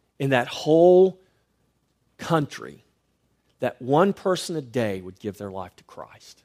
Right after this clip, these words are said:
They said, "It will never happen. It's impossible. You'll never see."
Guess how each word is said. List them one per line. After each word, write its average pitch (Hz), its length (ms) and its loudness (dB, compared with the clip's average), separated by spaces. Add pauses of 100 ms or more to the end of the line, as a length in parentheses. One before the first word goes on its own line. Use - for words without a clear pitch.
(220)
They 135 140 -2
said, 127 260 -2
"It 151 180 -4
will 120 300 -2 (400)
never 143 640 0 (220)
happen. 101 600 -8
It's - 200 -14
impossible. - 920 -14 (920)
You'll 131 180 0
never 135 320 2
see." 107 560 -4